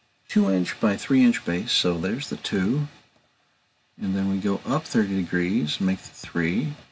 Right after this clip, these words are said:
We go back over this way to one fifty,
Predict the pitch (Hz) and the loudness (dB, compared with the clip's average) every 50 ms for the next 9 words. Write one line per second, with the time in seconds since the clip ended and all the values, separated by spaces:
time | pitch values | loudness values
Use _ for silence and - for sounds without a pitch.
0 | _ _ _ _ _ _ _ _ _ _ _ _ _ _ _ _ _ _ _ _ | _ _ _ _ _ _ _ _ _ _ _ _ _ _ _ _ _ _ _ _
1 | _ _ _ _ _ - 104 101 104 101 98 - - - - - 107 101 95 98 | _ _ _ _ _ -20 -6 -4 -2 0 0 0 0 0 0 -2 -2 -2 -2 -2
2 | 98 - 262 - - - 92 85 82 82 85 95 117 143 131 - - - - - | 0 0 2 2 2 0 0 0 0 0 0 0 0 0 -2 -6 -12 -20 -20 -20
3 | _ _ _ _ _ _ _ _ _ _ _ _ _ _ _ _ _ _ _ _ | _ _ _ _ _ _ _ _ _ _ _ _ _ _ _ _ _ _ _ _
4 | _ _ _ _ _ _ _ _ _ _ _ _ _ _ _ _ _ _ _ - | _ _ _ _ _ _ _ _ _ _ _ _ _ _ _ _ _ _ _ -2
5 | - - - 101 101 - - - 110 98 92 - - - 151 | 0 2 2 2 0 -2 0 0 0 0 0 0 0 0 0